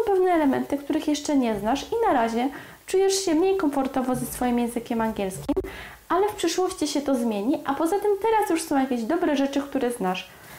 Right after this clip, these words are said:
Na przykład możesz przeczytać jakiś fragment w języku angielskim, słuchasz swojej ulubionej piosenki i to jest coś, co Cię cieszy i dzięki temu Twoje nastawienie językowe jest o wiele lepsze,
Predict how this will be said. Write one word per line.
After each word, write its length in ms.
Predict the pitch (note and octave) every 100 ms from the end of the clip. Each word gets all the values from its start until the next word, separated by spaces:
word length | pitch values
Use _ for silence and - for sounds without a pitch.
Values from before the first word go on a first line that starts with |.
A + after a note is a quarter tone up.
| -
Na 100 | C#4+ A#4
przykład 540 | A4+ - - - - - - - -
możesz 280 | E4+ G#4+
przeczytać 420 | G4+ D4+ E4 D#4+ C#4
jakiś 220 | C#4 C4+
fragment 400 | - C4 B3+ B3+
w 40 |
języku 400 | B3+ B3 C4+ -
angielskim, 800 | B3+ B3+ A#3 G#3+ G#3 - G#3 G#3 A3 - - -
słuchasz 300 | D#4 F4 F#4+
swojej 240 | F#4 E4
ulubionej 360 | D#4 D4+ D4+ D#4+
piosenki 600 | D#4 D4 A#3+ A3+ - -
i 40 |
to 140 | C#4 D#4+
jest 180 | D#4+
coś, 160 | - E4
co 160 | - D4
Cię 160 | C#4+
cieszy 380 | - C4+ C4 -
i 140 | -
dzięki 300 | - C4 C4
temu 280 | C4+ G#4+ D4+
Twoje 280 | C#4 C#4 B3+
nastawienie 540 | B3+ C4 A#3+ C#4+ D#4
językowe 560 | C#4+ C#4 A#3+ - G3+ C4+
jest 220 | D#4 -
o 60 | A#3
wiele 260 | C4+ D4
lepsze, 440 | C4+ A3+ - -